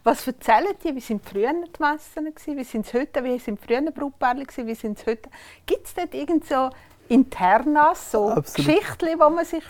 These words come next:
Speaker 1: erzählt
Speaker 2: Also
Speaker 1: früher?
Speaker 2: ich höre das, ich höre das nicht nur von, von ihrem, also von, von, äh, längeren Mitarbeitern, sondern auch von anderen Ausstellern, sag ich mal, die schon immer, schon zwanzig Jahre dabei sind. Es gibt Aussteller, die sind fünfundzwanzig, also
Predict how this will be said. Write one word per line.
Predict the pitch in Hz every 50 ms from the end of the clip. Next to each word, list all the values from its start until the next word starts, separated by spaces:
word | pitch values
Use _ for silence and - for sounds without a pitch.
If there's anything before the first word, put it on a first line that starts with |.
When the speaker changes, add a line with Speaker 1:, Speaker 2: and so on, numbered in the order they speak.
| -
Speaker 1:
erzählt | 339 294 - - 311 254 254 285 - -
Speaker 2:
Also | - 160 160 143 147 147 147 135
Speaker 1:
früher? | 127 - - - -
Speaker 2:
ich | 139 - -
höre | 151 139
das, | 135 139 135 131
ich | - 131
höre | 139 135
das | 131 127 -
nicht | - 135 135 127 147
nur | 151 135 120
von, | - - 120 120 120 117 117 117 117
von | - - 123 117 120 120
ihrem, | - - 131 123 123 -
also | - 120 120 113
von, | - - 113 120 117 127 135 - _ _ - -
von, | - - - 123 113 117 120 120 -
äh, | - - 127 120 120
längeren | 120 123 135 143 135 135 131
Mitarbeitern, | 131 143 151 - - 147 147 151 - 147 143
sondern | 135 135 123 123 123 127 120 120 120 120 - -
auch | 131 127 120
von | - - 120 117 120 120 120 117 117 - - - - - -
anderen | 131 131 127 123 123 120
Ausstellern, | - 135 147 165 - - - 120 - - 127 123 -
sag | - - -
ich | - 135 -
mal, | - 123 123
die | 127 123 123
schon | 120 - 131 127 -
immer, | - 143 135 135 135
schon | 135 - 131 131 131
zwanzig | - - - 135 - -
Jahre | - 147 151 143
dabei | 135 127 - 143
sind. | 135 139 135
Es | 131
gibt | - 165 - -
Aussteller, | - 151 - - 143 135
die |
sind | 135 135 135
fünfundzwanzig, | - 196 202 151 - - - 139 135 147 - -
also | - 240 311 202 139 131